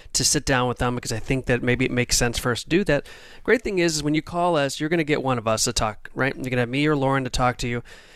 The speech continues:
And, you know, what I love about the first phone call is, is we get to know you. You know, I, I like to get to know everyone, right? Because, because you're about to become potentially a, a part of our family at Geiger Investments. I want you to feel comfortable. I want you to,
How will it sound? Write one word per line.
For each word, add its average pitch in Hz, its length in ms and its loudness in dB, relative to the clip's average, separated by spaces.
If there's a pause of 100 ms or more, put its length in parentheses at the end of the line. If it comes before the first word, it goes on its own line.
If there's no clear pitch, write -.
(120)
And, 147 240 2
you 170 80 -2
know, 160 80 2
what 156 140 4
I 165 60 2
love 165 220 -2
about - 120 0
the 180 80 -2
first 170 240 2
phone 147 200 2
call 131 220 2
is, 123 180 0
is 117 140 -2
we 131 140 0
get - 260 -2
to 170 140 4
know 131 320 2
you. 113 260 -4 (260)
You 139 100 0
know, 127 120 4
I, 123 80 4
I 135 160 2
like 151 220 2
to 180 100 0
get - 180 0
to 151 80 2
know 127 220 2
everyone, 104 600 -2
right? 131 200 2
Because, 131 340 0 (500)
because 147 320 -2
you're 180 120 2
about 175 260 0
to - 100 -4
become 143 420 0
potentially 143 640 0
a, - 120 -2 (100)
a - 80 2
part 156 300 2
of 131 80 -2 (100)
our 143 160 4
family 135 400 -2
at 107 80 -6
Geiger 123 300 2
Investments. 117 640 0 (340)
I 147 120 0
want 170 280 0
you 165 60 0
to 147 80 0
feel 135 280 2
comfortable. 196 760 0
I 135 80 0
want 143 360 0
you 151 160 2
to, 131 380 0